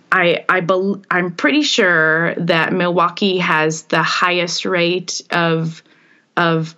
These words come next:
previously incarcerated African American men, um, or something like that, that Mil-, Milwaukee has a big problem,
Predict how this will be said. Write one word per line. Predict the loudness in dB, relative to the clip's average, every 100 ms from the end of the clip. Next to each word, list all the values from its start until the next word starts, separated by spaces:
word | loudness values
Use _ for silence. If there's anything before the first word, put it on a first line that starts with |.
| -2
previously | 0 2 2 0 2 2 2 0
incarcerated | 0 0 0 0 0 2 2 2 2 2 0
African | -2 0 0 0 2
American | 2 2 0 2
men, | 2 2 0 -2 -10 -20 -20 -20 -20 -20 -20 _ _ _ _ -8 0
um, | 2 2 2 2
or | 2
something | 0 0 0 0
like | 0 0 0
that, | -2 0
that | 0 0
Mil-, | 2 2 2
Milwaukee | 2 4 2 0 -2
has | -2 -2
a | -2
big | 0 0 0 -2
problem, | 0 0 0 0 0 -2 -4